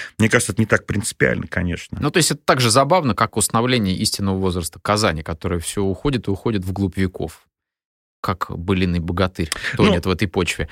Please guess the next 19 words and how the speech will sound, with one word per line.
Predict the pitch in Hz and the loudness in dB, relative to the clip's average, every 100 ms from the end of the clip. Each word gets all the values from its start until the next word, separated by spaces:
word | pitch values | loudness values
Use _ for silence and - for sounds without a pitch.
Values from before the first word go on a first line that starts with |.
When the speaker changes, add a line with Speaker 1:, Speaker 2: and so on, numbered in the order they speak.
| - | -4
Speaker 1:
м. | 117 | 2
Speaker 2:
А | 123 | 4
вот | 165 | 4
что | - | 4
интересно | 175 156 170 - | 4 4 4 2
еще, | 110 - 101 | 0 2 2
мы | 95 110 98 | 4 4 2
в | 98 | 2
выпуске | 151 156 - 98 | 0 2 0 0
про | 117 113 107 92 90 | 4 4 4 2 0
"Спартак" | - 120 117 190 196 - | 2 2 4 2 2 0
и | 104 | 2
истоки | - 117 - | 2 2 0
его | 98 | 0
создания | - 110 151 190 123 | 2 2 2 2 2
говорили, | 104 120 120 | 2 0 -2
что | 98 - | -4 -4
все-таки | - - - | -2 -2 -2
какие-то, | - 113 175 160 156 | -2 0 0 2 2